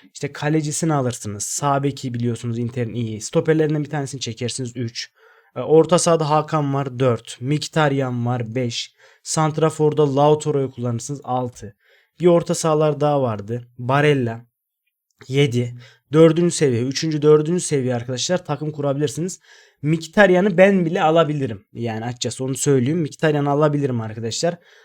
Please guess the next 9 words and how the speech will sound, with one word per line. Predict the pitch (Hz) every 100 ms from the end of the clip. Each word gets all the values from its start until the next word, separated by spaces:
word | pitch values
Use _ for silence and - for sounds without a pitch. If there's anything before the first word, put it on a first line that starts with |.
| _ -
Mkhitaryan | 139 - 151 147 160
aklımda | 139 - 139 131 143 135
var. | 120
Zaten | 107 165 180 175
görüyorsunuz | 185 190 170 135 120
yani | 117
ben | 135 160
bu | 170
sezon | - 156 123 180